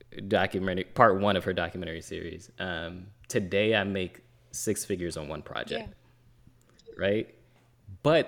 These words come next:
Speaker 1: that comes with everything that we talked about. So everything I talked about on the show with, like, telling my story or getting vid-, video testimonials or my why, like, all of that stuff, I do in my own business for my own
Speaker 2: Yeah.
Speaker 1: brand.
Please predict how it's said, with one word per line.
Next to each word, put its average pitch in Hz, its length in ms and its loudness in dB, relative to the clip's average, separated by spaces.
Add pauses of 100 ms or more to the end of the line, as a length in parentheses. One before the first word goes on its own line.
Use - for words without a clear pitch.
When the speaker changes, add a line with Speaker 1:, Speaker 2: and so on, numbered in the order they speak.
(160)
Speaker 1:
that 135 300 6
comes 151 320 0
with 117 220 0
everything 127 480 2
that 113 160 0
we 107 120 0
talked 101 280 -4
about. 98 240 -2
So 120 160 -4
everything 180 420 6
I 151 60 2
talked 151 240 0
about 143 160 4
on 143 60 2
the 139 100 0
show 143 320 4
with, 120 160 6
like, 104 160 2
telling 135 260 2
my 127 140 2
story 120 680 4
or 101 140 4
getting 113 320 2
vid-, 113 300 4
video 120 300 6
testimonials 110 1000 2
or 95 340 0 (340)
my 110 380 4
why, 110 580 4
like, 110 280 2
all 135 240 6
of 175 80 6
that 185 180 4
stuff, 196 380 -4
I 131 100 2
do 156 200 2
in 113 80 4
my 98 180 2
own 120 260 2
business 95 320 -2
for 123 280 6
my 104 240 2
own 117 220 0
Speaker 2:
Yeah. 101 80 -2
Speaker 1:
brand. 82 400 -6